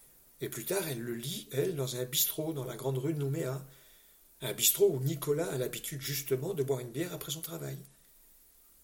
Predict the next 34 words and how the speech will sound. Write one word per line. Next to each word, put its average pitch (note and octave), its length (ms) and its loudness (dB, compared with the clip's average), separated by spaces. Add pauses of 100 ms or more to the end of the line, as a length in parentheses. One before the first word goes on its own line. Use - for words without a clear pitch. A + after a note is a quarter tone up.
(380)
Et C3+ 120 4
quand G3 120 2
l'hôtesse F3 400 4
repart C#3+ 600 -4 (160)
et B2 80 -8
qu'elle B2 180 -2
laisse A#2+ 240 0
le B2 60 -4
journal, D3 440 -4 (460)
Nicolas D#3 480 0
récupère C#3+ 540 2
le - 80 -2
fameux A#2 220 -4
journal C3 340 -2
et - 40 -4
c'est C#3+ 160 2
comme - 160 -6
cela G3 220 0
qu'il C#3 220 -8
tombe A#3+ 300 -6 (300)
sur - 300 4
un C#3 80 -2
article - 500 -4
qui D3 140 -2
raconte C#3 480 -4
l'histoire E3+ 600 -4 (400)
d'une C3+ 300 -2
jeune E3+ 300 -2
femme G#3 540 -8 (460)
qui C#3 120 0
s'appelle E3 600 2 (140)
Hélène, E3+ 640 -8 (520)
qui A#2+ 220 -2
habiterait - 720 -2